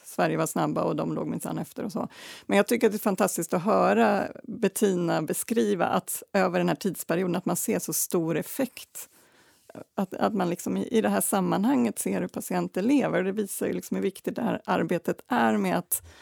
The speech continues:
att kunna föra in de verkligt effektiva läkemedlen på ett, ett så, ja, ett så strukturerat och bra och snabbt sätt som möjligt, samtidigt som vi ju, som sagt, tryggar att vi, att det är just de vi satsar resurserna på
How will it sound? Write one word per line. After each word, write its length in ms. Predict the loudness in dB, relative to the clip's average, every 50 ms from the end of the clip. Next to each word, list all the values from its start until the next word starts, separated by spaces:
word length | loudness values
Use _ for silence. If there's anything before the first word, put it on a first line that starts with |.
| -20 -20 -20 -20 -20 -20 _ _
att 220 | -4 -4 -4 -4
kunna 340 | 0 2 2 4 4 2 0
föra 340 | -2 -2 0 0 2 2 0
in 360 | 0 2 2 2 2 0 0
de 280 | 0 0 0 0 -2 -4 -8 _ _ _
verkligt 440 | 0 2 2 0 0 -2 -4 -2 0
effektiva 760 | -2 -2 -2 -2 -4 -2 -2 -2 -2 0 -2 -2 0 0 0 0
läkemedlen 840 | 0 -2 -4 -4 _ -6 -4 -4 -4 -4 -4 -4 -4 -6 -6 -8 -10 _ _ _ _ _ _ _ _ -20 _ _ _
på 180 | -4 0 2 2
ett, 380 | 2 0 -2 -6 -6 -6 -8 -14 -18 -20 _ _ -4
ett 160 | -4 -4 -4
så, 440 | -4 -2 -2 0 0 0 -2 -2 -4 -6 _ _
ja, 140 | -2 -2 0
ett 100 | 0 0
så 120 | 0 0
strukturerat 680 | 0 2 2 2 4 4 2 4 4 4 2 2 0 0
och 60 | 0
bra 280 | 2 2 2 2 0 -2 -6 _ _ -20 -2
och 140 | _ 0 0
snabbt 360 | 2 2 2 2 2 0 -2
sätt 220 | -2 0 0 0 0
som 160 | -2 0 2
möjligt, 380 | 2 2 2 2 0 -2 -2 -4
samtidigt 400 | -4 -4 -4 -4 -4 -4 -4 -4
som 180 | -2 -2 -2
vi 80 | -2 -2
ju, 160 | -2 -4 -6 -8 _ _ -20 _
som 160 | -4 -4 -2
sagt, 200 | -2 -2 -4 -2
tryggar 320 | 0 0 2 2 2 0 0
att 180 | -2 -2 -2
vi, 200 | -2 0 0 -2 -4 -8 _ _ _
att 180 | -2 -2 2 4
det 60 | 4
är 40 | 4
just 260 | 4 4 2 2 2
de 240 | 4 4 4 4 2
vi 100 | 2 0
satsar 320 | 0 -2 -4 -4 -4 -6 -4
resurserna 480 | -4 -4 -4 -4 -4 -6 -6 -8 -8
på 260 | -6 -6 -8 -8 -8